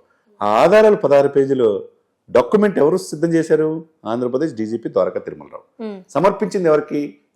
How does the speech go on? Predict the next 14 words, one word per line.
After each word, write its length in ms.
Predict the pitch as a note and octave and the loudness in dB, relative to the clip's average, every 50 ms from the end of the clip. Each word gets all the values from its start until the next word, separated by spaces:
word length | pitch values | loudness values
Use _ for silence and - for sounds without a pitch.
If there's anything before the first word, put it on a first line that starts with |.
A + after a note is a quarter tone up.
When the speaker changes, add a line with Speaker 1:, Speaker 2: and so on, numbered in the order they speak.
| _ - | _ -8
Speaker 1:
చీఫ్ 120 | C#3 C3+ - | -8 -6 -4
సెక్రటరీ 340 | B2 A2 - C3 B2+ - F#3+ | -4 -4 -4 -8 -10 -6 -2
నీరబ్ 200 | B2+ G#2+ G2+ - | 0 0 0 -2
కుమార్ 260 | - - F2+ F#2+ - - | -4 -6 -6 -6 -4 -6
ప్రసాద్కి. 480 | - - - C#2+ - - _ _ - _ _ _ - _ _ _ _ _ - | -10 -10 -10 -12 -14 -14 _ _ -20 _ _ _ -20 _ _ _ _ _ -8
ఇప్పుడు 440 | C3 C3+ D#3 D3 C#3+ C#3 B2+ - - _ _ _ _ | -4 0 2 4 4 4 2 0 -4 _ _ _ _
సస్పెన్షన్ 500 | _ - D#3 D3+ - - G#3+ G3+ G#3 G3 | _ 0 0 0 2 0 0 2 4 2
ఉత్తర్వులు 280 | E3+ - G3 F3+ F3 D#3+ | 4 4 6 6 8 8
జారీ 160 | D#3 D3 D3 | 8 6 6
చేసింది 360 | C#3 C#3+ C#3+ C3+ - C#3+ C3+ | 4 2 -2 -2 -2 2 2
ఎవరు? 260 | B2+ B2 C3+ D3 - - | 4 4 4 0 -2 -4
నీరబ్ 220 | - F2+ F#2 F2 | -2 -2 -2 -2
కుమార్ 260 | - - E2 E2+ - - _ | -2 -6 -10 -10 -10 -10 _
ప్రసాద్. 260 | C#2+ - - - | -18 -18 -18 -20